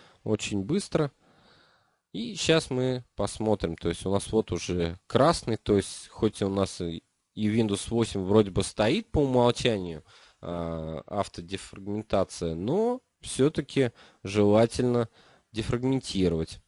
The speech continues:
То есть вот у вас размер дефрагментации два и восемь процента. Фрагментов восемь тысяч девятьсот шестьдесят пять. То есть можно, конечно, отдефрагментировать обязательно. Ну, перейдём опять в статус. То есть вот у нас проанализировано.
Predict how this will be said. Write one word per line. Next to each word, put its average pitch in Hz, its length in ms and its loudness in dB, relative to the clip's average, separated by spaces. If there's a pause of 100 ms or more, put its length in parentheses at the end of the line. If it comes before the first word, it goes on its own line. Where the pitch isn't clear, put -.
(280)
То 101 100 2
есть 98 160 0
вот 95 240 0
у 85 60 -2
вас 82 240 -2
размер 98 380 2
дефрагментации 104 840 -6
два 127 340 2
и - 20 4
восемь 101 460 -2 (180)
процента. 85 880 -2
Фрагментов 127 720 -2
восемь 101 300 -4
тысяч 120 240 -8
девятьсот 95 340 -4
шестьдесят - 400 -8
пять. 76 300 -8 (380)
То - 100 -6
есть 92 160 -2
можно, 143 260 0
конечно, 107 480 -2 (360)
отдефрагментировать 104 1120 -4
обязательно. 90 760 -4 (880)
Ну, 123 140 -14
перейдём 127 460 2
опять 104 280 2
в - 80 -14
статус. - 720 -4 (400)
То 104 100 -4
есть - 140 -4
вот 104 240 -2
у 92 40 -4
нас 87 220 -2
проанализировано. 156 1160 0